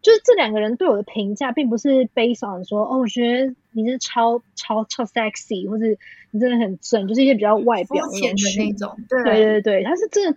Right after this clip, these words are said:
Speaker 1: 对我内在或是一种散发出来的那种感觉。然后我就觉得很讶异，就说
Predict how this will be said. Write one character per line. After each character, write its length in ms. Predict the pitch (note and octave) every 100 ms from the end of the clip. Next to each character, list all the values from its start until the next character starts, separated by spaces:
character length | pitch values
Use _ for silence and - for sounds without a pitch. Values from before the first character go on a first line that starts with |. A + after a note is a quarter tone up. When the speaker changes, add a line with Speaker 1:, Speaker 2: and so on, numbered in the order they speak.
| -
Speaker 1:
对 220 | G4 C#4
我 160 | G3 F#3
内 260 | C4 A#3
在 240 | G3 A#3 G3 - -
或 120 | - C#4+
是 100 | D4+
一 60 |
种 220 | A3+ F#3
散 260 | - C#4+ A#3
发 220 | A3+ A3
出 100 | -
来 140 | G#3+ F#3
的 100 | F#3+
那 120 | A#3
种 140 | G3 - -
感 300 | F#3+ G#3 F#3
觉。 260 | - - G#3
然 100 | C#4
后 80 |
我 80 | D#4+
就 100 | D#4
觉 160 | D4+ A3
得 80 | G#3
很 220 | G#3 G3
讶 240 | A#3+ A3+
异， 80 | A3
就 100 | A3
说 260 | G#3 G#3